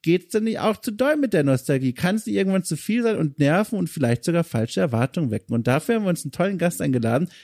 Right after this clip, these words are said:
nämlich den Falco Löffler. Der ist Autor, der liest gerne Bücher, der spricht gerne über Spiele und schreibt auch für Spiele Geschichten und er kennt sich aus. Und ich würd sagen,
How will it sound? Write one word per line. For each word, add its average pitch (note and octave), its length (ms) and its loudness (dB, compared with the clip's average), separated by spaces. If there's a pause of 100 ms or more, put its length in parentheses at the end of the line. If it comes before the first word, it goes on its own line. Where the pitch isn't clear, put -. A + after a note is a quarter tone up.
(120)
nämlich D#3+ 240 2
den D3 140 -4
Falco D#3+ 360 0
Löffler. G#3 400 0 (280)
Der C3+ 140 4
ist - 220 -4
Autor, A#3+ 460 2 (220)
der D#3+ 100 2
liest E3+ 300 -2
gerne C3 240 4
Bücher, A#3+ 420 2
der D#3+ 120 2
spricht - 340 -4
gerne D#3 180 2
über C3+ 160 0
Spiele B3+ 380 0
und A3 120 0
schreibt - 380 0
auch D#3 100 0
für - 140 -2
Spiele B2+ 400 -2
Geschichten D#3+ 540 -4 (240)
und C3+ 100 0
er C3+ 140 2
kennt D#3 200 -2
sich D#3 160 -4
aus. A2+ 220 -4
Und C3+ 80 -4
ich D3 140 0
würd D#3 160 -2
sagen, F#3 240 0